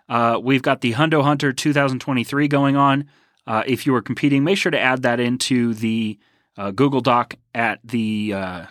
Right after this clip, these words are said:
that is pinned in the Discord. Uh, mine for this week, actually two fighters, Tyrogue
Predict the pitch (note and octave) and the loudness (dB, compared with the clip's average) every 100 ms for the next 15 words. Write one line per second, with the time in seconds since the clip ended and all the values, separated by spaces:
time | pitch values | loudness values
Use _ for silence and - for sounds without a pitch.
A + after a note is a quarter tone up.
0 | _ _ A2+ A2 - C3+ C3+ C3+ C3 A#2+ | _ _ -4 -4 0 0 2 0 0 0
1 | A2 C#3 - D#3 D3 C#3+ _ _ _ _ | 2 0 0 0 0 -2 _ _ _ _
2 | _ G#2 G2+ G2+ A2 C3+ C3 C#3 E3+ E3 | _ -4 -2 -2 0 0 2 2 4 2
3 | D#3 F#3 - C3 B2 B2+ C#3 C3+ C#3+ - | 0 -2 0 2 2 2 2 2 -2 0
4 | C#3 B2+ - C#3+ C3+ C3+ C3 C#3+ - - | 0 0 -2 0 0 0 0 -2 -4 -2
5 | F#3 B2+ G#2 C3 | 0 0 -2 -4